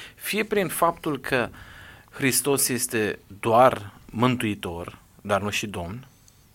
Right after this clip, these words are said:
fie varianta inversă și mai nouă. Cu prima suntem obișnuiți deja de foarte mulți ani. Dar mai nouă este varianta în care Hristos este doar Domn,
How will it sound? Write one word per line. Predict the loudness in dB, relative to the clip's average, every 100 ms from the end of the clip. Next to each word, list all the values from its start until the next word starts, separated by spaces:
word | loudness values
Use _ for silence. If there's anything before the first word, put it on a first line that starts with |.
| -20 -18 -16 -18 -12
fie | -4 2 4
varianta | 4 4 2 2
inversă | 0 0 0 -2 -4 -6 -16 -20 _ -20 _ -20 -12
și | -6 -2
mai | 4 6
nouă. | 6 4 2 -4 -14 _ _ -20 -20 -20 -20 -18 -18 -20 -20 -20 -20 _ _ -20
Cu | -18 -14
prima | -8 -4 -4
suntem | -6 -6 -6
obișnuiți | -6 -8 -8 -8 -6 -8
deja | -8 -6 -6
de | -4 -4 -4 -10 -18 -18 -18
foarte | -10 -6 -4 -4
mulți | -6 -6 -6
ani. | -6 -10 -20 -20 -18 -18 -18 -10
Dar | 4 4 4
mai | 2 0
nouă | 2 0 0
este | 0 -2 -2
varianta | 0 0 0 -2 -2
în | -6
care | -2 0 0
Hristos | -2 -4 -4 -4 -4 -6
este | -6 -8
doar | -6 0 0
Domn, | 0 -4 -4 -6 -10